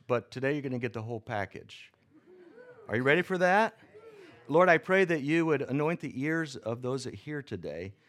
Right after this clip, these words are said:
that they would, their ears would be anointed to hear what you have to speak to them as, as a, as a person that was created in your image, Lord. Holy Spirit, come and speak your word in Jesus' name.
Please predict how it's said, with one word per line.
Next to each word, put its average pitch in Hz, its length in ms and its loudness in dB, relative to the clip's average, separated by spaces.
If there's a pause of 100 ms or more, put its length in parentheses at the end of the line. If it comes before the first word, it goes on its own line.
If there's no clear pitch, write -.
(360)
that 117 320 0
they 135 180 2
would, 135 380 -2
their 123 180 0
ears 143 240 -4
would 135 140 -8
be 135 140 -2
anointed 131 480 -4
to 120 40 -8
hear 165 380 -10
what 127 180 -8
you 143 200 -6
have 117 260 -4
to 107 100 -14
speak - 540 -10 (360)
to 117 100 -4
them 104 380 -2 (1000)
as, 107 260 -2
as 113 200 -2
a, 104 180 -6
as 110 240 -2
a 98 180 -4 (300)
person 160 300 -4
that 131 140 -4
was 113 200 -8
created 127 500 -6 (300)
in 95 100 -8
your 107 160 -2
image, 104 440 -8
Lord. 78 200 -10 (380)
Holy 151 180 -4
Spirit, 143 240 -6
come 151 140 -6
and 127 80 -2
speak - 580 -10 (640)
your 110 180 -6
word 98 360 -8
in 82 120 -8
Jesus' 85 480 -12
name. - 280 -18